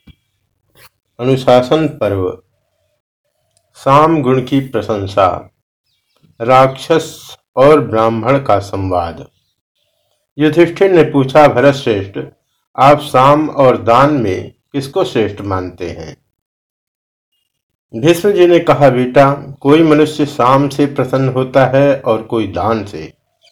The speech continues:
अतः पुरुष की प्रकृति को समझकर दोनों में से एक का प्रयोग करना चाहिए।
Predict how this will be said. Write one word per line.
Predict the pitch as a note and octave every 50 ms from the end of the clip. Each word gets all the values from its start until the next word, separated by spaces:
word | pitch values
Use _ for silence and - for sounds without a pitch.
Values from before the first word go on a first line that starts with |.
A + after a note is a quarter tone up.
| _ _ _ _ _ -
अतः | C#3+ C3 E3+ F3
पुरुष | E3+ - D3 D3+ E3+ F3+ F3 -
की | - F3
प्रकृति | D#3+ - C3+ C3+ C3+ C3+ D3+ C#3+ C3+ F3+ F3+
को | F3 - C#3 B2
समझकर | - - C3 C3+ D3+ D3+ D3+ - - A2+ G2 F#2+ G2 G2 - _ _ _ _ _ _ _ _ _ A2+
दोनों | A2+ C#3+ D3 D#3 E3 F3 F3
में | E3+ D3+ D3 C#3+
से | - - C#3 C3 - -
एक | B2+ C#3 D3 C#3+ - -
का | C3 A#2
प्रयोग | A2+ - - G#2+ G#2 G#2+ G#2 - - - -
करना | F#2+ F2+ F#2+ G2+ G#2+
चाहिए। | G#2 - F#2+ E2+ E2+ F2 E2+ E2 E2 E2